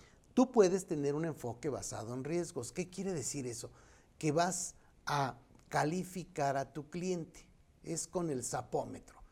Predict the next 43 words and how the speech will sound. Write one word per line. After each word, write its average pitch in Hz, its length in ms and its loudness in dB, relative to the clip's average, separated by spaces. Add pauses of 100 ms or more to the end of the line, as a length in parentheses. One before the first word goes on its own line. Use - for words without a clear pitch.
(300)
Según 147 400 0
el 185 80 2
sapo 170 420 6
es 139 100 4
la 127 160 2
pedrada. 98 540 -6
Si 120 280 -6
es 131 180 -4
un 151 120 -4
sapo 151 340 2
chiquito, 277 540 4
o 190 60 8
sea, 139 220 2 (240)
el 123 160 -2
riesgo 139 360 2
es 156 100 -2
pequeño, 190 480 0
pues 156 200 -4
la 107 160 -4
piedra 110 320 -4
es 110 80 -8
chiquita. 170 520 -4 (420)
Y 196 140 0
si 185 340 -2 (400)
el 127 360 2
sapo 165 360 4
está 135 240 -2
más 151 200 0
grande, 170 520 2 (100)
la 120 240 -2
piedra 143 380 0
deberá 117 420 -4
ser 131 260 -6
más 147 220 -4
grande 156 360 -2
y 127 260 -4
ese 143 180 -4
es - 100 -6
el 139 140 -4
enfoque 139 480 -4
basado 120 640 -6 (380)
en 135 340 -2
riesgos. 113 720 -8